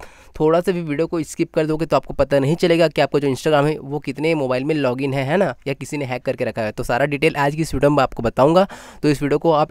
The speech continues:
एंड तक जरूर वॉच करिएगा। तो चलिए दोस्तों, बिना टाइम वेस्ट के वीडियो को स्टार्ट करते हैं। दोस्तों, सबसे शुरू आप क्या करना, आप जो Instagram पे चले जाना, ए, सॉरी, प्ले स्टोर पे जाना आप,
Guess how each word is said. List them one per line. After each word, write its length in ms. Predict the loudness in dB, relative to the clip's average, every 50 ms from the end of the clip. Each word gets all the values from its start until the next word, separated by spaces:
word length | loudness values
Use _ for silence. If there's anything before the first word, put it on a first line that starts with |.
| -2 -4
एंड 160 | -2 -2 -2
तक 80 | -2 -4
जरूर 160 | -2 -2 0
वॉच 220 | 0 0 -2 -2
करिएगा। 280 | -4 -6 -6 -6 -6 -6
तो 100 | -8 -6
चलिए 220 | -2 -2 0 0
दोस्तों, 260 | 0 0 2 0 2 4
बिना 100 | 4 4
टाइम 220 | 4 4 4 4
वेस्ट 140 | 2 2 0
के 80 | 0
वीडियो 180 | 0 0 0 0
को 60 | 0
स्टार्ट 300 | -2 0 0 0 0 0
करते 240 | -2 -8 -10 -6 -4
हैं। 200 | -4 -4 -4 -6 -8 -16 -20 -20 -20 -14 0 4
दोस्तों, 260 | 4 6 10 10 10
सबसे 240 | 10 8 6 6 4
शुरू 180 | 6 8 8 8
आप 100 | 8 10
क्या 160 | 10 8 10
करना, 360 | 10 8 8 8 8 6 6 4
आप 140 | 2 4 6
जो 100 | 6 6
Instagram 480 | 6 6 4 6 6 8 8 8 6
पे 80 | 6 4
चले 240 | 4 6 6 8 8
जाना, 340 | 8 8 8 6 6 4
ए, 160 | 4 4 2 4
सॉरी, 260 | 4 2 0 0 2 6
प्ले 120 | 6 8 8
स्टोर 140 | 8 6 6
पे 60 | 6
जाना 260 | 8 8 8 8 8
आप, 140 | 8 6